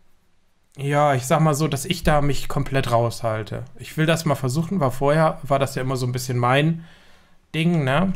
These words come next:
Ich hab das so ein bisschen so gelenkt, ne, wie der Server sein soll und so weiter und so fort.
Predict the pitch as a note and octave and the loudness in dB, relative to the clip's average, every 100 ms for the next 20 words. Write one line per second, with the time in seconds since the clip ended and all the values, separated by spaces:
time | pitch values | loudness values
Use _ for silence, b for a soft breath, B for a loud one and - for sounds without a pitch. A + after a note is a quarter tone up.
0 | - - - D#3 C#3+ C3+ C#3 C#3 C#3 C#3+ | -6 -6 -4 -2 -2 0 -2 -2 -4 -2
1 | C#3 B2+ C3 B2+ D3 E3 C#3+ C3+ C3 B2 | -2 -2 0 2 2 2 0 -4 -2 -2
2 | - B2+ A#2 A#2+ C3+ D3+ D3+ C#3+ C#3+ C3 | -2 -2 0 0 0 0 0 0 0 -4
3 | A#2+ A#2+ A#2 - - - G#3 | -4 -6 -8 -12 -10 -4 -4